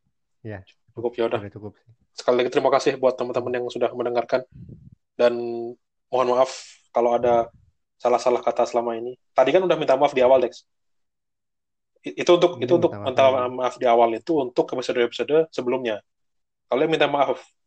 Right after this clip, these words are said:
Speaker 1: Hmm.
Speaker 2: sekarang, itu untuk episode kali
Speaker 1: Untuk
Speaker 2: ini.
Speaker 1: episode ini.
Speaker 2: <laughs> Kalau ada yang
Speaker 1: Hmm.
Speaker 2: menyinggung.
Speaker 1: Sama nanti ada kiriman hampers ya buat pemenang
Speaker 2: Ada koin
Speaker 1: koin.
Speaker 2: untuk Dex nanti.
Speaker 1: <laughs>
Speaker 2: Lupa lagi. Harusnya nanti ya.
Speaker 1: Hmm.
Speaker 2: Habis ini deh.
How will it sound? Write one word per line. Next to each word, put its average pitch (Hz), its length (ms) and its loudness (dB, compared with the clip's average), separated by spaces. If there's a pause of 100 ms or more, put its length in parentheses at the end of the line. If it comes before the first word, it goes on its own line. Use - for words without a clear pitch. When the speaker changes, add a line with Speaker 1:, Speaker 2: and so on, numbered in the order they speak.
(100)
Speaker 1:
Hmm. 117 120 -16
Speaker 2:
sekarang, 123 300 4 (120)
itu - 160 -10
untuk 147 420 -2
episode 135 520 -4
kali 117 180 0
Speaker 1:
Untuk 110 80 -6
Speaker 2:
ini. 117 120 -6
Speaker 1:
episode 110 160 -6
ini. 107 260 -10
Speaker 2:
<laughs> - 1000 -8
Kalau 143 180 -2
ada 139 120 2
yang 127 120 4
Speaker 1:
Hmm. 123 100 -2
Speaker 2:
menyinggung. 120 300 -2 (720)
Speaker 1:
Sama 113 220 -10
nanti 117 200 -8
ada 117 440 -8 (360)
kiriman 113 340 -8
hampers 117 360 -8
ya 110 100 -12
buat 104 200 -16 (280)
pemenang 107 380 -14
Speaker 2:
Ada 127 180 4
koin 123 100 2
Speaker 1:
koin. 127 80 2
Speaker 2:
untuk 123 160 -4
Dex 117 380 -4
nanti. 113 200 -16
Speaker 1:
<laughs> - 360 -4 (140)
Speaker 2:
Lupa 127 260 2
lagi. 131 320 0
Harusnya 143 320 0
nanti 151 100 4
ya. 131 80 4
Speaker 1:
Hmm. 110 200 -10
Speaker 2:
Habis 135 200 -4
ini 160 120 2
deh. 165 140 4